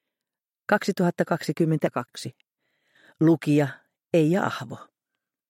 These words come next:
Mimmi Lehmä ajaa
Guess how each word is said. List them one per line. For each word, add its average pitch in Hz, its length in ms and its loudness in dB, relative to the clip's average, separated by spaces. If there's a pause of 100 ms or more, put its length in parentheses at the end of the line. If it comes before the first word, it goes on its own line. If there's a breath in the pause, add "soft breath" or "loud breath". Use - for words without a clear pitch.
(3750)
Mimmi 233 320 6
Lehmä 135 380 2
ajaa 131 320 0